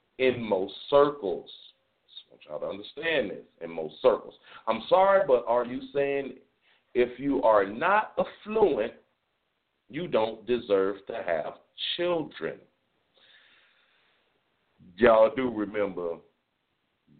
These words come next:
what I said the post was about. I'm confused.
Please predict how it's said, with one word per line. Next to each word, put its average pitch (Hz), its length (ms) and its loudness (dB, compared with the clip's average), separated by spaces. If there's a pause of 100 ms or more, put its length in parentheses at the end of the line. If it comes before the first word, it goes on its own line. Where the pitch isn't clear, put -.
(100)
what 98 400 0
I 85 180 -8 (180)
said 82 580 -8 (540)
the 87 80 -8
post 85 440 -4
was 76 200 -8
about. - 200 -14 (2500)
I'm 92 420 -4
confused. 73 680 -10